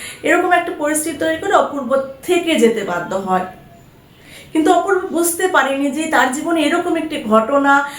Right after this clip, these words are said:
তার জীবনে এরকম একটি পরিস্থিতি, এরকম একটি বাস্তবতা অপেক্ষা করছে, যে বাস্তবতা সে কল্পনাও করতে পারেনি। মৃণ-, মৃন্ময়ী ঘরের ভেতরে বসে আছে। অপূর্ব যখন ঘরে দরজা বন্ধ,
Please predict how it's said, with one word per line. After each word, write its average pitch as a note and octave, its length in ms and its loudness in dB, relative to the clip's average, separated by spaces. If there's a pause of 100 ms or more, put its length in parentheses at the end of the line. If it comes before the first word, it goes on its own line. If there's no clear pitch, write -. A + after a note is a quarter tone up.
(160)
তার C4+ 240 2
জীবনে D#4+ 300 0
এরকম D#4 340 0
একটি D#4+ 200 -4
পরিস্থিতি, C#4 680 0
এরকম D#4+ 400 -2
একটি F4 200 0
বাস্তবতা A3+ 800 2
অপেক্ষা F#3+ 360 -6
করছে, F#3 540 -8 (260)
যে C4+ 200 4
বাস্তবতা B3+ 680 0
সে A3+ 140 -2
কল্পনাও D#4 680 2
করতে G#3 300 -8
পারেনি। F#3+ 560 -8 (640)
মৃণ-, D#4 260 4
মৃন্ময়ী D#4 800 4 (180)
ঘরের C4+ 320 4
ভেতরে G#3+ 300 0
বসে G3 340 -4
আছে। F#3 180 -4
অপূর্ব F4 540 2
যখন C#4+ 540 2
ঘরে A#3 380 4 (420)
দরজা A#3 380 6
বন্ধ, A3 580 4